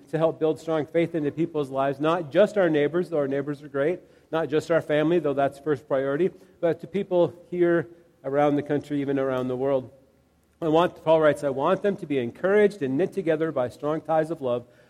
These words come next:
I want them to have complete confidence that they understand God's mysterious plan, which is Christ himself. In him lie hidden all the treasures of wisdom and knowledge.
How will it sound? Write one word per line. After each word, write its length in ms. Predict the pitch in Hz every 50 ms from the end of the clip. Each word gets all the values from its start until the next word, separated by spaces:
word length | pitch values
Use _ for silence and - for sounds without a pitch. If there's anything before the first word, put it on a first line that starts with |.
| _ _ -
I 40 | 139
want 300 | 143 135 175 190 196 196
them 140 | - 170 156
to 100 | 151 147
have 220 | 147 156 147 151
complete 480 | 151 - 135 - - - 185 196 190 -
confidence 580 | - - 180 226 233 - 160 131 123 120 117 -
that 180 | 151 139 -
they 140 | - 143 139
understand 640 | 147 156 180 180 180 175 - - 180 175 170 165 143
God's 300 | - 143 147 151 143 143
mysterious 560 | 139 123 - - 165 175 175 165 147 123 -
plan, 420 | - - - 180 170 143 135 139 - _ _ _ _ _ -
which 160 | 143 139 -
is 100 | 139 127
Christ 280 | - - 156 147 147 -
himself. 500 | 131 120 - - 170 156 135 135 - - - _ _ _ _ _ _ _
In 120 | - 165 170
him 180 | 175 185 180
lie 260 | 170 160 147 143 143 139
hidden 300 | 139 165 151 151 135 127
all 240 | 120 139 170 208
the 120 | 208 214 214
treasures 420 | - - 165 151 135 156 143 -
of 160 | 151 131 120
wisdom 380 | 147 175 180 165 175 185 180 160 - - - _ _ _ _ _
and 160 | - 151 139 135
knowledge. 560 | 135 135 147 151 147 131 120 113 110 -